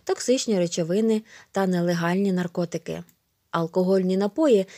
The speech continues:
містять етанол, що утворюється у процесі бродіння. Ліки небезпечні без призначення лікаря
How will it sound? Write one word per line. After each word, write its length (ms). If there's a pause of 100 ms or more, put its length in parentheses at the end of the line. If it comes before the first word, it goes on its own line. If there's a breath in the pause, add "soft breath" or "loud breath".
(120 loud breath)
містять 540
етанол, 640 (220 loud breath)
що 200
утворюється 720
у 80
процесі 500
бродіння. 680 (300)
Ліки 480 (240 soft breath)
небезпечні 720
без 180
призначення 640
лікаря 440